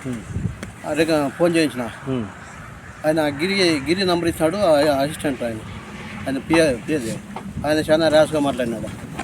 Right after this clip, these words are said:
Speaker 2: "నీకు నాలుగేళ్ళు దొరకదు, మూడేళ్ళు దొరకదు" అని చెప్పారు. ఇంక మళ్ళీ వచ్చేసి సవితమ్మ ద్వారా కూడా ప్రయత్నం చేసిన, ఈ గుండె మంత్రి ద్వారా, ఆయమ్మ చేతులు ఎత్తేసా. ఆ, లాస్ట్కి ఇది లేని పరిస్థితిలో నేను ఇచ్చాను.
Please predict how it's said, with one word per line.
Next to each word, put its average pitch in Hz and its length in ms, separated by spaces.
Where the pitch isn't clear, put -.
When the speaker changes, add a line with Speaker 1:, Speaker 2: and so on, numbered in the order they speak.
Speaker 2:
"నీకు 135 200
నాలుగేళ్ళు 151 440
దొరకదు, - 280
మూడేళ్ళు 143 400
దొరకదు" 139 420
అని 135 120
చెప్పారు. 117 300
ఇంక 151 160
మళ్ళీ 175 160
వచ్చేసి 180 380
సవితమ్మ 175 440
ద్వారా 175 240
కూడా 185 200
ప్రయత్నం 160 320
చేసిన, 131 180
ఈ - 400
గుండె 160 140
మంత్రి 139 260
ద్వారా, 120 200
ఆయమ్మ 165 240
చేతులు 151 300
ఎత్తేసా. 247 360
ఆ, 143 380
లాస్ట్కి 175 300
ఇది 170 140
లేని 196 180
పరిస్థితిలో 185 400
నేను 180 220
ఇచ్చాను. 226 600